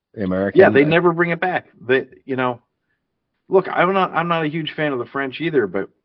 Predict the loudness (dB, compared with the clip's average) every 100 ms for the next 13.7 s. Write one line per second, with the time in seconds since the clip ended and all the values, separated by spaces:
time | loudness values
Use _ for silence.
0 | _ -10 -4 0 0 0 -2 -4 -8 -10
1 | -10 -10 -6 -2 -2 -6 -10 -14 _ -6
2 | -6 -6 0 0 4 4 2 0 -4 -4
3 | -6 -10 -16 -20 -20 -20 _ -2 -2 -4
4 | -8 _ _ _ -14 -4 2 4 4 2
5 | -4 0 4 6 4 2 0 -2 -6 -6
6 | -6 -4 0 0 -4 -16 _ _ _ -6
7 | -6 -4 -2 -2 -4 -4 -6 -8 -12 -20
8 | _ _ -8 -2 0 0 -2 -10 _ _
9 | _ _ _ _ _ _ _ -8 -4 -4
10 | -8 _ _ -2 -2 -2 -12 _ _ _
11 | _ -10 -8 -8 -10 -12 -10 -6 -4 -2
12 | 0 -2 -4 -10 -18 _ _ _ _ -12
13 | -8 -6 -4 -4 -4 -6 -10